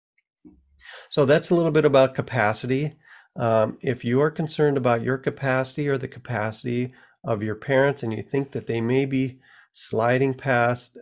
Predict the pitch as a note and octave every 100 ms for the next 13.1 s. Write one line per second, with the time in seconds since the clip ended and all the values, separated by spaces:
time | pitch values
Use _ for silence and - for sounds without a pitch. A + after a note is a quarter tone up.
0 | - - - C3 C3 B2 A#2 G#2+ A2+ A2+
1 | G#2+ - _ _ _ _ A2 G#2 - G#2
2 | A2+ A#2+ A2+ - B2 A#2 - G2+ G#2 G#2
3 | G#2+ - _ - - _ A2+ - A#2 -
4 | A2+ A2+ - C3 B2+ B2+ A#2 A2 G#2+ G2+
5 | G2+ G#2+ B2 C3+ C3+ B2+ _ _ _ -
6 | A2 A#2+ C3 C3+ - _ _ _ B2 G#2+
7 | G2+ F#2+ A#2+ B2 - - - A#2 A2+ -
8 | A2 A2 A2 A2 - - - - - G#2+
9 | G#2 G2+ - G#2 G#2+ G#2 G#2+ A2 - B2+
10 | C3 C3 A#2 A2 A2 A#2 C3+ C#3 C#3+ C3+
11 | - C3+ C3 C3 C3+ C3 G#2 G2+ G2 G#2+
12 | A2+ A#2+ A2+ A2+ C#3 - - A2 G2+ G#2